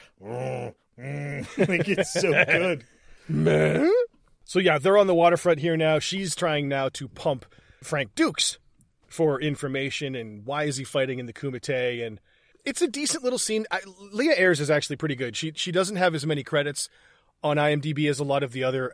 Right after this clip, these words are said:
Speaker 2: uh, actors in the movie, but she's good, man. She's been in some good stuff and mostly T V stuff, but she's, she, she holds her own very well in this movie, I think.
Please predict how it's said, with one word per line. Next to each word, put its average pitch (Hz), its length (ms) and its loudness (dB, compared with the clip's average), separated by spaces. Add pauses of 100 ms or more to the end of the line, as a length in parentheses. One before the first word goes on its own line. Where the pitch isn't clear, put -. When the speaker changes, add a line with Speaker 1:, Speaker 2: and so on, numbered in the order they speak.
(140)
Speaker 2:
uh, 123 180 -4
actors 135 340 -2
in 139 40 -6
the 127 60 -6
movie, 123 400 -6 (580)
but 196 140 2
she's 285 240 0
good, 226 280 2
man. 131 180 -2
She's 175 180 -6
been 226 180 0
in 226 60 -2
some 226 160 -4
good 185 180 -2
stuff 143 360 0
and 151 180 0
mostly 170 300 0
T 185 180 -6
V 165 140 -6
stuff, 151 280 -2
but 151 140 -8
she's, 262 380 -8
she, 196 240 -10
she 196 200 -6
holds 214 260 4
her 240 140 2
own 165 260 4
very 160 280 4
well 131 320 2
in 123 80 -6
this 113 160 -12
movie, 110 240 -10
I 95 60 -12
think. 90 280 -16